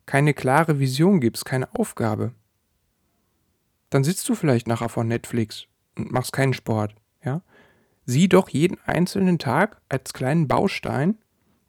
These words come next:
den du brauchst, um deinem Ziel ein Stück näher zu kommen. Jetzt gibst du dem Tag einen Sinn.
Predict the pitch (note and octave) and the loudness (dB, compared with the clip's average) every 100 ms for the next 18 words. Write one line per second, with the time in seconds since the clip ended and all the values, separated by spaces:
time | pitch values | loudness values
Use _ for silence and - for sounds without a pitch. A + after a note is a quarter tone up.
0 | - C#3+ C#3+ C3 A#2+ D3 G#3 - - D3 | -2 0 0 0 2 4 4 -2 -4 -2
1 | C#3 C#3+ - D#3 A#2+ A#2+ - - A2+ G#2 | 0 -2 -2 -2 -2 -4 -6 -8 -6 -6
2 | G#2+ - - - - _ _ _ _ _ | -8 -14 -14 -14 -16 _ _ _ _ _
3 | _ - D3 - D#3+ - C#3 C#3 D#3+ D#3+ | _ -6 -4 -4 -4 -2 0 0 0 -2
4 | - A#2 A#2 A#2+ C3 G#2+ | 0 -4 -2 -2 -2 -2